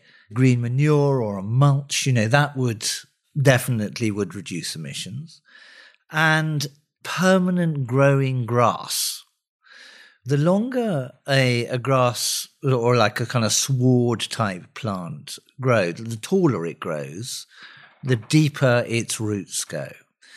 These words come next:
And the more that you can, uh, get long roots on grass,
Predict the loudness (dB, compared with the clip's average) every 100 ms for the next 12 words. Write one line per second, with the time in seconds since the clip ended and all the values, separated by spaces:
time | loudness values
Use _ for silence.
0 | -20 -18 -4 0 0 0 -4 0 2 2
1 | 2 0 0 -2 2 0 2 0 0 -2
2 | -6 -10 _ _ _ _ -4 -2 2 2
3 | 2 4 4 4 0 2 2 0 -4 -4
4 | -6 -4 -2 -2 -6 -8 -8 -10